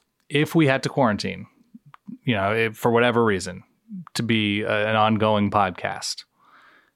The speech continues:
how long would you need before you started thinking about sneaking Kate into a bubble, <laughs> if at all?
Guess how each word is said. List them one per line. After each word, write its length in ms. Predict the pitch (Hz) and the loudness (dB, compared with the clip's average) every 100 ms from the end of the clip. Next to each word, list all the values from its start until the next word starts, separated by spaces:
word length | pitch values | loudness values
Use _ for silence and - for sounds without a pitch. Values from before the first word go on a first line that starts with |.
| _ | _
how 280 | - 135 165 | -2 2 4
long 420 | 175 165 160 147 | 6 6 4 4
would 180 | 143 123 | 2 2
you 160 | 131 | 2
need 380 | 127 123 120 104 | 4 4 4 2
before 360 | 110 - 131 120 | -2 -2 0 2
you 140 | 110 | 2
started 600 | - - 135 123 117 - | 0 0 2 4 2 0
thinking 300 | 139 117 113 | -2 0 0
about 460 | 110 107 104 110 - _ _ | 0 0 0 -2 -8 _ _
sneaking 720 | - - 123 120 - 117 104 | -4 0 2 0 0 0 0
Kate 420 | - - 110 104 - | -4 -4 -4 -4 -6
into 720 | 107 101 - 107 98 98 95 _ _ - - | -4 -2 0 0 2 0 -4 _ _ -20 -6
a 80 | 123 | -2
bubble, 560 | 101 98 110 107 - _ - - | 2 2 2 -2 -4 _ -14 -14
<laughs> 240 | - - | -14 0
if 180 | 233 233 | 2 6
at 100 | 165 | 6
all? 400 | 269 - - | 6 4 2